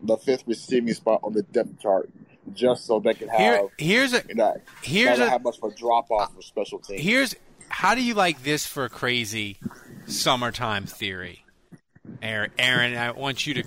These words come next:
Speaker 2: chime in too, Kevin. Deonte Harty struggles. The new return guy, F C S record, I won't butcher his name, from Weber State, he kills it.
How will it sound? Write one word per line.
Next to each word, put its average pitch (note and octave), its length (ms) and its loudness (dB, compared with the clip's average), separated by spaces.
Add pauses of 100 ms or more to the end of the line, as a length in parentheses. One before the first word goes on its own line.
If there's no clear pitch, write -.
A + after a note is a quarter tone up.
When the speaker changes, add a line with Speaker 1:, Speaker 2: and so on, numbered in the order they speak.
(100)
Speaker 2:
chime A2+ 320 -4
in G#2 100 -8
too, A2+ 200 -8
Kevin. G2+ 380 -6 (2250)
Deonte F3 440 4
Harty D#3+ 440 0 (140)
struggles. G#2+ 920 -4 (800)
The B2+ 120 -4
new F3+ 300 2
return D#3 420 0
guy, A#2+ 340 4
F B2+ 240 -4
C C#3 240 -4
S A#2+ 220 -4
record, A2 440 -4
I G#2 100 -6
won't A2 200 -8
butcher A2+ 240 -10
his A2 160 -10
name, G#2+ 240 -6
from G#2 220 -10
Weber G#2+ 260 -6
State, G2+ 280 -6 (240)
he F3 180 -2
kills G3 520 0
it. - 380 -10